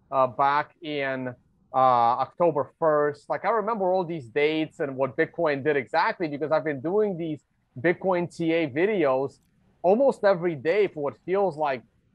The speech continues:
five years now. It might have actually been five years, uh, since I've been doing this every day. And it's a very similar environment where, uh, there is a lot of government overreach. There is a lot of government concern over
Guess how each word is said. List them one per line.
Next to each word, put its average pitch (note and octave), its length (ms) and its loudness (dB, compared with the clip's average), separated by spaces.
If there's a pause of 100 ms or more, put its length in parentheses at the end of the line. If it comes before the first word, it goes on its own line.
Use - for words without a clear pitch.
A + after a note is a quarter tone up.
(160)
five D3+ 280 -2
years D#3+ 360 2
now. A2 300 -4
It G2 180 -10
might - 160 -2
have B2 100 -2
actually A2+ 320 -6
been B2 300 -6
five F#2 280 -4
years, G2 300 -4 (340)
uh, C#3 140 6
since C3 220 0
I've C3+ 100 2
been B2+ 140 0
doing C#3 180 4
this A#2+ 160 -4
every A2+ 220 -2
day. C#3 260 -2 (420)
And F#3 320 0
it's G3+ 160 -2
a G3+ 40 -2
very C4 220 -2
similar G#3+ 460 -2
environment B2+ 840 -4 (400)
where, C#3+ 920 2 (560)
uh, D3+ 60 -2
there D#3+ 180 2
is C#3+ 100 -4
a E3 60 4
lot F3+ 300 2
of D3+ 200 0
government E3 440 0
overreach. D3+ 720 -4
There D3+ 160 0
is B2+ 100 -4
a C#3+ 40 -4
lot D#3 200 0
of D#3 120 -4
government D3+ 400 -2
concern C#3+ 580 -2
over B2+ 600 0